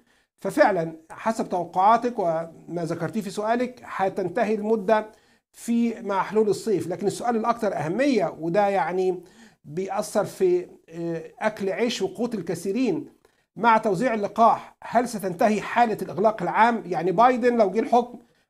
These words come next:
عاوز يقفلها، عاوز فترة إغلاق عامة كاملة، وده طبعًا هيكون خراب بيوت على ناس كتيرة، لأن الناس عايزة تفتح أعمالها وتتاجر وتشتري وتبيع. فقد تكون هناك حركة، حركة احتجاج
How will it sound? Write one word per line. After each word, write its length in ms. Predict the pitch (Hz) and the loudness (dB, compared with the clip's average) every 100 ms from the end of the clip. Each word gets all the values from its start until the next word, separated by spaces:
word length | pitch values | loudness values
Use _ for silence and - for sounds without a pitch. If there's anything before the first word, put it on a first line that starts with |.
| _ | _
عاوز 340 | 175 240 233 208 | 2 4 4 0
يقفلها، 520 | - 254 240 139 123 - | -2 2 2 2 -8 -4
عاوز 420 | 190 208 180 160 | 0 0 0 -4
فترة 420 | - 226 240 220 220 | -2 0 0 -2 -4
إغلاق 360 | 175 214 220 | 2 2 2
عامة 400 | 180 208 226 220 | 2 2 4 2
كاملة، 360 | 202 240 233 143 | 2 2 2 -2
وده 200 | 151 - | -4 -4
طبعًا 300 | 190 185 165 | -4 -4 -6
هيكون 300 | 170 214 - - _ | -2 -2 -2 -12 _
خراب 320 | - 202 208 175 | -8 0 0 2
بيوت 220 | 220 220 | -2 -2
على 180 | 170 185 | -2 -2
ناس 200 | 202 - | -4 -8
كتيرة، 460 | 190 294 277 160 - | -4 0 0 -2 -10
لأن 180 | 139 160 | -8 -6
الناس 240 | 170 196 185 | -4 -6 -4
عايزة 240 | 185 190 | -4 -4
تفتح 360 | - - 196 - | -8 -8 -8 -8
أعمالها 440 | 160 247 262 190 | -8 -4 -2 -2
وتتاجر 760 | 165 160 - - 214 202 208 202 | -2 -6 -6 0 2 2 0 0
وتشتري 640 | 170 170 - - 240 233 | -2 -4 -8 -6 -2 -2
وتبيع. 760 | 220 190 175 143 147 240 220 - - _ _ _ _ _ | -2 -6 -10 -10 -2 0 0 -4 -16 _ _ _ _ _
فقد 800 | 226 220 185 - - - 202 202 | 4 4 2 -6 -20 -4 -2 -2
تكون 320 | 202 302 330 | -2 2 2
هناك 440 | 214 226 262 254 | 2 2 0 -2
حركة، 420 | 233 233 262 - 202 | -2 2 2 0 -6
حركة 520 | - - 220 254 226 | -14 2 4 4 0
احتجاج 640 | 208 - 180 254 202 123 | -8 -8 2 4 4 2